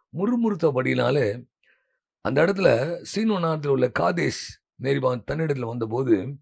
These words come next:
இஸ்ரவேல் எல்லாரும் பரிசுத்தம் பண்ணாமல் அவர் நடுவிலே என் கட்டளையை மீறினார்கள். யார் மீறினா? இஸ்ரவேல் ஜனங்கள் முறுமுறு-, முறுமுறுப்பு நிமித்தம் மீறினார்கள்.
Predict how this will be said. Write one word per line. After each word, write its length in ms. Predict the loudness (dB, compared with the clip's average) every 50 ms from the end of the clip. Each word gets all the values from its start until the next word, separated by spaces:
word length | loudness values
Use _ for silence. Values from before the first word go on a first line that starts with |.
| _ _ _ _ _ _ _ _ -8
இஸ்ரவேல் 240 | -8 -6 -4 0 0
எல்லாரும் 720 | 0 4 4 4 4 4 4 2 -2 -2 -4 -6 -10 _ _ -2
பரிசுத்தம் 540 | 0 0 0 -2 -4 -8 -4 -2 -2 -2 0
பண்ணாமல் 800 | -2 -4 0 2 2 2 4 2 2 2 2 0 -2 -6 -10 -14 _ _ _ _ _ _ _ _
அவர் 280 | 0 0 2 2 0 -2
நடுவிலே 640 | 0 -2 -2 0 0 0 0 2 2 2 -2 -2 -8
என் 240 | -8 -6 -6 -6 -6
கட்டளையை 720 | -2 -2 -2 -2 -2 -4 -2 0 0 0 0 -2 -4 -8 _ -14 -10 -8 -6 -4
மீறினார்கள். 880 | -2 -2 0 0 0 0 0 0 0 0 2 2 2 2 2 0 -2 -6 _ _ _ _ _ _ _ _ _
யார் 480 | -4 0 2 2 4 4 2 2 0 0
மீறினா? 540 | 0 -2 -2 0 0 -2 -2 -2 -4 -8 -12 _ _ _ _ _ _ _ -12
இஸ்ரவேல் 400 | -10 -8 -4 -2 -2 0 0 0
ஜனங்கள் 380 | 2 2 2 2 2 0 0 -2
முறுமுறு-, 680 | -4 -6 -8 -8 -6 -4 -2 -2 0 0 0 0 0 -2
முறுமுறுப்பு 540 | -4 -4 -2 0 2 2 2 2 0 -2 -4
நிமித்தம் 440 | -4 -4 -4 -4 -4 -4 -2 -2 0
மீறினார்கள். 480 | -2 0 0 0 0 0 0 -2 -4